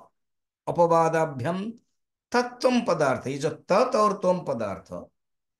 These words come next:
महावाक्य ना, ବର୍ତ୍ତମାନ ସନ୍ଧ୍ୟାବେଳେ ମୁଁ କି-, ସେପ୍ଟେମ୍ବରରୁ ବାକ୍ୟବୃତ୍ତି ନେବି।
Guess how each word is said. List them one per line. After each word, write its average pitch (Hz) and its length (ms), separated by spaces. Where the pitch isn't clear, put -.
महावाक्य 151 560
ना, 233 220
ବର୍ତ୍ତମାନ 143 480
ସନ୍ଧ୍ୟାବେଳେ 151 560
ମୁଁ 151 200
କି-, 135 180
ସେପ୍ଟେମ୍ବରରୁ 143 840
ବାକ୍ୟବୃତ୍ତି 139 640
ନେବି। 92 220